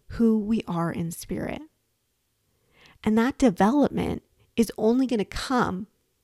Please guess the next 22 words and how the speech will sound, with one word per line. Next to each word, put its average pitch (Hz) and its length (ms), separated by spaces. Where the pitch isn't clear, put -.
when 208 160
we 202 100
step - 420
outside 165 360
of 151 80
our - 80
comfort - 460
zones - 340
and 208 140
stop 220 460
living 185 320
from 175 160
the 165 100
past - 640
to 247 100
start 208 260
creating 202 440
our 190 160
new 190 460
and 170 120
exciting - 380
futures. - 640